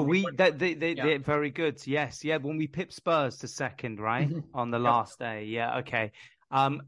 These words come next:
Speaker 2: okay, let's say three times then, because <laughs> let's include the, uh, that crappy cup, that Man United one.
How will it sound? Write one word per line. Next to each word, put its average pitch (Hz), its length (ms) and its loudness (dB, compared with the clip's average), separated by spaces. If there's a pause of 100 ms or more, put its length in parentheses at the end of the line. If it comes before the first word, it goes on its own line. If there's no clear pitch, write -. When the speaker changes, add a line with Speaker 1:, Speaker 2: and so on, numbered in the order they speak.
Speaker 2:
okay, 165 280 4
let's 151 200 2
say 151 160 -2
three 139 320 -4
times 110 340 -2
then, 98 180 -4 (260)
because 117 600 0
<laughs> - 60 -20
let's 135 440 2
include 131 480 2
the, 117 240 0
uh, 113 280 0 (500)
that - 260 -2
crappy 120 360 -2
cup, - 360 0 (200)
that 117 140 -4
Man 113 200 -4
United 113 480 -2
one. 107 240 -2